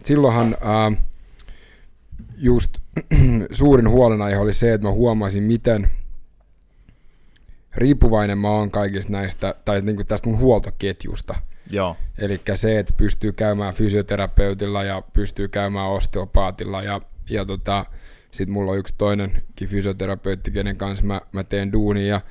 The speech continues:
Speaker 1: ja sanotaan näin, että mun fysioterapeutti Turussa, niin se on nyt vuorotteluvapaalla ja on ollut itse asiassa ennenkin tätä kriisiä, niin, niin, niin kuin sitä neurologista tonusta me ei olla pystytty purkaa, mutta
Speaker 2: Yes.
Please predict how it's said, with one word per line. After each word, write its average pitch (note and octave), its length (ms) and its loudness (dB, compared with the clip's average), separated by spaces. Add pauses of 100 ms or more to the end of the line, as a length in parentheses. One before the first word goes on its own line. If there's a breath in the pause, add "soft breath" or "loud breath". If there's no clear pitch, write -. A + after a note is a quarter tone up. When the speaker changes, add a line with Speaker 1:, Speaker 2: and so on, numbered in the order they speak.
(440 soft breath)
Speaker 1:
ja G#2 280 2 (420)
sanotaan A2+ 340 2
näin, A#2 180 2
että G#2 300 -4 (380)
mun A2 300 0 (460)
fysioterapeutti G#2+ 840 2
Turussa, A#2 420 6
niin G2+ 140 -2
se G#2 80 -2
on G#2+ 100 0
nyt G2+ 200 -4
vuorotteluvapaalla G2+ 1000 0
ja G2 140 -2
on G2 140 -2
ollut G#2 380 0 (100)
itse G2+ 280 -6
asiassa F#2+ 260 -6
ennenkin G2+ 480 -4
tätä F#2+ 220 -4
kriisiä, G2+ 600 -2
niin, G2 220 -2 (100)
niin, G2 220 -2
niin G2 120 -2
kuin G2+ 100 -4
sitä - 240 0
neurologista G#2+ 580 2
tonusta A#2 420 0
me F#2+ 120 -6
ei F2+ 60 -4
olla F2+ 120 -6
pystytty - 440 -2 (120)
purkaa, G2+ 380 -2
mutta G2+ 340 -2 (120)
Speaker 2:
Yes. - 260 -16